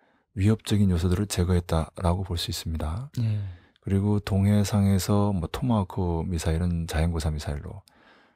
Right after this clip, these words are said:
Speaker 1: 멀리서 날아오는 아이씨비엠 대륙간 탄도 미사일이나 아이알비엠, 음, 중거리 탄도 미사일 같은 경우는, 아, 요격 미사일로, 아, 이렇게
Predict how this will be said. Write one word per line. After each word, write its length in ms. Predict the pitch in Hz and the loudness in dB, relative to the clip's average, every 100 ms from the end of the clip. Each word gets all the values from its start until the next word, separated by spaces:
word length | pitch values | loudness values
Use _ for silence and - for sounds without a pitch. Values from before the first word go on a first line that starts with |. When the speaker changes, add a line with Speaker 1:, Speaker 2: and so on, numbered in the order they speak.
| _ | _
Speaker 1:
멀리서 680 | - 78 82 85 85 92 85 | -2 2 2 2 2 2 2
날아오는 560 | 80 80 80 82 82 - | 4 2 2 0 -2 -4
아이씨비엠 720 | 82 82 82 87 85 80 80 | 0 0 0 -4 -2 0 -2
대륙간 300 | 80 82 - | -4 -4 -2
탄도 160 | 80 78 | -2 -4
미사일이나 600 | 73 76 73 76 76 82 - _ _ _ _ _ | -4 -4 -4 -4 -4 -6 -10 _ _ _ _ _
아이알비엠, 880 | 80 82 80 80 82 80 78 85 - | 0 2 2 0 -2 0 -2 -4 -6
음, 180 | 90 78 | -4 -4
중거리 500 | - 90 85 82 85 | -2 0 2 0 -2
탄도 240 | 85 90 82 | -2 -2 -2
미사일 280 | 78 78 | 0 -2
같은 260 | 80 - 80 | -2 -4 -4
경우는, 460 | 76 76 85 127 139 _ _ _ _ 80 | -2 -2 0 -2 -4 _ _ _ _ -4
아, 180 | 71 80 | -2 0
요격 400 | 90 92 85 90 | 0 2 0 -2
미사일로, 640 | 82 82 76 85 - - 156 _ _ _ _ _ _ | 0 0 0 -4 -8 -10 -12 _ _ _ _ _ _
아, 80 | 90 | -6
이렇게 600 | 87 104 104 110 104 98 | -2 -2 0 2 4 2